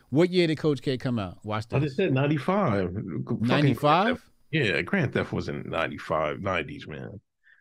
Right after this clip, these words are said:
Speaker 1: Yes, it
Speaker 2: Stop
Speaker 1: was.
Speaker 2: the
Speaker 1: It was in,
Speaker 2: cap.
Speaker 1: the first Grand Theft Auto was in the nineties. I think it was ninety-six or ninety-seven. Maybe ninety-seven. Hold on. The first, watch this.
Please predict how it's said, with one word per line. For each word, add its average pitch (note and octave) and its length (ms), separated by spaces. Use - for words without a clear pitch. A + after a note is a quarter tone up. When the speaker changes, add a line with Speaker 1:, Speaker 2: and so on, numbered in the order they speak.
Speaker 1:
Yes, A#2 200
it C3+ 60
Speaker 2:
Stop B2+ 140
Speaker 1:
was. A#2+ 160
Speaker 2:
the B2+ 60
Speaker 1:
It - 20
was A2+ 140
in, A#2 80
Speaker 2:
cap. G#2 120
Speaker 1:
the A#2 100
first D#3+ 400
Grand D3+ 340
Theft D3+ 280
Auto C#3 300
was A#2 200
in A#2 120
the G#2 100
nineties. A2 720
I - 1800
think C#3 120
it C#3 40
was F#2 120
ninety-six G#2+ 580
or F#2 60
ninety-seven. E2+ 800
Maybe A2+ 220
ninety-seven. F#2+ 640
Hold F2+ 180
on. D2 60
The F2 100
first, A#2+ 520
watch F2+ 200
this. D#2 200